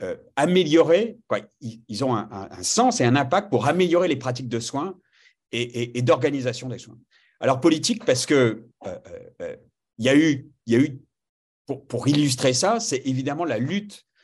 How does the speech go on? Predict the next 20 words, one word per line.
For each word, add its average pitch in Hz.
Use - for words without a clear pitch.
euh, 104
qu'il 110
y -
a 110
eu 190
pour 123
la 110
reconnaissance 127
de 123
la 110
place, 156
de 110
la 127
dignité 127
de 156
groupes 120
sociaux 143
qui 139
sont 147
traditionnellement 123